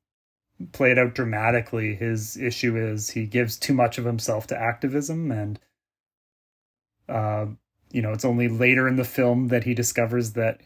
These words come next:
he should spend, give more attention to his <laughs> trusty friend. And of all the stories in the movie, that felt a little thin to me.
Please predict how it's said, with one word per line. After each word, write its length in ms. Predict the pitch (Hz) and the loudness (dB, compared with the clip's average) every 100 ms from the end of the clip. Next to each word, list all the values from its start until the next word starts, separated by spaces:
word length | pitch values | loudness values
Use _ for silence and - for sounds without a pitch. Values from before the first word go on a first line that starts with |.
| _ | _
he 160 | - | -4
should 280 | 117 120 107 _ _ _ _ _ _ - | -2 -4 -6 _ _ _ _ _ _ -10
spend, 560 | - 139 135 135 - - 147 | 0 4 6 4 0 -6 6
give 180 | 151 | 8
more 180 | 139 135 | 8 6
attention 460 | 127 - 131 131 135 | 4 2 2 2 2
to 120 | 131 | 2
his 140 | 120 | 0
<laughs> 80 | - | 4
trusty 320 | - 147 - | 4 6 4
friend. 420 | 156 143 131 165 185 _ _ _ _ _ _ _ _ | 2 2 2 0 -6 _ _ _ _ _ _ _ _
And 560 | 143 147 147 139 131 - _ | 6 8 8 6 0 -8 _
of 140 | 160 139 | 4 10
all 200 | 147 165 | 10 10
the 80 | 151 | 6
stories 500 | - 147 147 143 127 | 4 6 8 8 6
in 60 | 123 | 2
the 60 | |
movie, 360 | 123 135 131 127 | 4 4 6 4
that 320 | 123 131 - | 4 2 6
felt 400 | 147 135 131 - - - | 8 8 6 -4 -12 -10
a 180 | 135 131 - _ _ | -4 -4 -6 _ _
little 240 | 143 170 151 | 4 6 6
thin 680 | - - 127 123 117 110 113 _ | 4 -2 0 2 0 -2 -8 _
to 100 | - | -4
me. 340 | 113 104 104 | -4 -4 -8